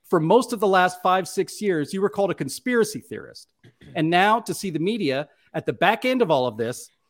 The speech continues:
say, "Hey, yeah, there's nothing to see here. This is all old news." It is infuriating. And it is the biggest danger.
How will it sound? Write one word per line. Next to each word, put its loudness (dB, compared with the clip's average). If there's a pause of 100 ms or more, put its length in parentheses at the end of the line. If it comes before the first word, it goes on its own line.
(120)
say, -2
"Hey, 2 (140)
yeah, 0
there's -8
nothing -4
to -4
see -10
here. -4
This -12
is -8
all 0
old 0
news." -2 (380)
It 6
is 2
infuriating. 0 (400)
And 0
it 2
is 0
the 0
biggest 0
danger. 0